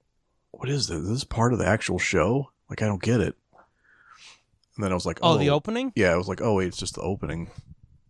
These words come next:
Speaker 1: I'd be like, "I thought that was the good, like, the, I thought this was, like, the, the title sequence for the, for the show."
Speaker 2: And see,
Speaker 1: I was like,
Speaker 2: that's
Speaker 1: "That's
Speaker 2: the thing,
Speaker 1: weird."
Speaker 2: too. That was the first time we'd ever seen it.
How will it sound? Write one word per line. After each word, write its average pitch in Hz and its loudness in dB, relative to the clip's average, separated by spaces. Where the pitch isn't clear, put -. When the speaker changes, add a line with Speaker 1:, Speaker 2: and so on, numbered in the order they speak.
Speaker 1:
I'd 104 4
be 107 6
like, 113 8
"I 107 4
thought 120 8
that 110 8
was 101 6
the - -6
good, 101 4
like, 104 4
the, 101 0
I 120 4
thought 123 6
this 107 0
was, 98 -2
like, 95 4
the, - -2
the 92 -2
title 101 4
sequence 82 -4
for 85 -4
the, 76 -4
for - -4
the 73 -2
show." 98 2
Speaker 2:
And - 4
see, 320 -2
Speaker 1:
I - -2
was 110 -2
like, - 4
Speaker 2:
that's - -4
Speaker 1:
"That's 254 6
Speaker 2:
the - -4
thing, 254 0
Speaker 1:
weird." 202 2
Speaker 2:
too. 277 0
That 202 4
was 277 -8
the 190 4
first - 0
time 196 0
we'd 185 0
ever 151 0
seen 320 -2
it. - -6